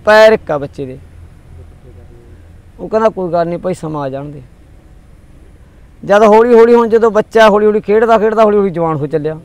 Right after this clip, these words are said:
ਜਦੋਂ ਜਵਾਨ ਹੋਇਆ ਤਾਂ ਹੋਰ ਆਪਦੇ ਮਾਂ ਪਿਓ ਨੂੰ ਪੁੱਛਦਾ ਵੀ, ਮਾਂ ਪਿਓ, ਆਪਦੇ ਪਿਓ ਨੂੰ ਕੋਲੇ ਬਿਠਾ ਕੇ ਪੁੱਛਣ ਲੱਗਾ, ਕਹਿੰਦਾ, "ਪਿਤਾ, ਵੀ ਮੈਨੂੰ ਇੱਕ ਪੈਰ ਕੋ ਦਿੱਤਾ ਮਾਲਕ ਨੇ?"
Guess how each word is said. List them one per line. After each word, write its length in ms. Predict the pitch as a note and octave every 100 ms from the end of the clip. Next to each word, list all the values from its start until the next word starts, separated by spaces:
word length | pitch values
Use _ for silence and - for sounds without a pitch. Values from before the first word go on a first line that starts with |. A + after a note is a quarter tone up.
| - - - - - - - - - - - - - - - -
ਜਦੋਂ 180 | F#3+ A#3+
ਜਵਾਨ 340 | G#3 G3+ A3
ਹੋਇਆ 400 | G#3+ A3 G3+ F#3 - - - - - - _ - - - -
ਤਾਂ 120 | C4+
ਹੋਰ 180 | A#3 B3
ਆਪਦੇ 280 | A#3 A#3
ਮਾਂ 220 | B3 A3 G#3+
ਪਿਓ 160 | A3+
ਨੂੰ 100 | A#3
ਪੁੱਛਦਾ 280 | F3+ E3 E3
ਵੀ, 60 | G3
ਮਾਂ 220 | F#3+ F#3+
ਪਿਓ, 300 | G3 G#3 A3+ - - - - -
ਆਪਦੇ 220 | - F3+ F#3+
ਪਿਓ 300 | F#3+ F#3 F#3
ਨੂੰ 120 | F3+
ਕੋਲੇ 180 | F3+ F3
ਬਿਠਾ 220 | F3+ G3
ਕੇ 100 | E3+
ਪੁੱਛਣ 320 | E3 - E3
ਲੱਗਾ, 200 | E3+ F3
ਕਹਿੰਦਾ, 200 | E3+ G3+
"ਪਿਤਾ, 440 | F3+ E3+ F#3 F#3+ - - - - - - - - - -
ਵੀ 120 | F3 A3
ਮੈਨੂੰ 580 | G#3 G3+ G#3 A3 G#3 - - -
ਇੱਕ 220 | - -
ਪੈਰ 240 | F#3 G#3+ G3+
ਕੋ 100 | F#3
ਦਿੱਤਾ 260 | F3+ A3+
ਮਾਲਕ 280 | G#3 F3+ D#3+
ਨੇ?" 160 | D#3